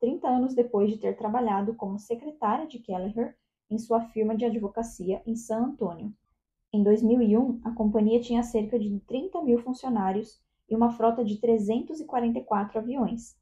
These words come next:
Na época em que assumiu a presidência, Barrett disse que dirigir a companhia tinha se tornado um esforço muito coletivo. Kelleher havia interrompido seu envolvimento diário na companhia,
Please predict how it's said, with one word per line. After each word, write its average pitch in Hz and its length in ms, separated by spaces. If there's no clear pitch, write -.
Na 214 140
época 262 360
em 233 80
que 226 100
assumiu 214 360
a 202 60
presidência, 220 760
Barrett 226 440
disse 226 320
que 208 260
dirigir 269 420
a 277 100
companhia 208 540
tinha 226 240
se 233 160
tornado 233 500
um 247 80
esforço 247 540
muito 262 300
coletivo. 226 640
Kelleher 262 460
havia 240 280
interrompido 254 680
seu 214 200
envolvimento 202 600
diário 208 440
na 185 120
companhia, 196 600